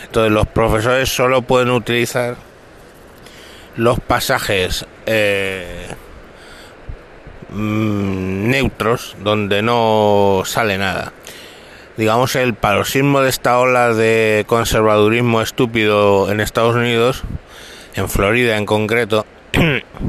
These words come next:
llegó cuando procesaron a un profesor por enseñar imágenes del David de Miguel Ángel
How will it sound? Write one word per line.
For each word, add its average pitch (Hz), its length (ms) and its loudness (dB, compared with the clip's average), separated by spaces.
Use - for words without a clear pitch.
llegó 123 280 2
cuando 117 300 0
procesaron 110 800 0
a 110 40 2
un 113 120 0
profesor 117 580 0
por 117 140 2
enseñar 120 800 0
imágenes 110 760 0
del 104 260 0
David 113 320 2
de 117 120 0
Miguel 113 340 2
Ángel 101 460 -2